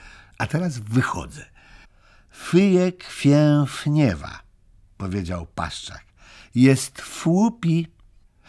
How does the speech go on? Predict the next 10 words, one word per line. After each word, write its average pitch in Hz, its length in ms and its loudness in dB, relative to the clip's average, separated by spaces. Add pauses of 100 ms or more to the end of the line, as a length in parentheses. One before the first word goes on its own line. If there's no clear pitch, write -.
(180)
„W 98 320 -8
każdym 98 360 -2
razie 98 420 -4
chodźcie, 98 520 -8
proszę, 85 400 -8
i 85 160 -8
zjedźcie 85 460 -8
z 76 60 -10
nami 78 260 -10
śniadanie”, - 600 -16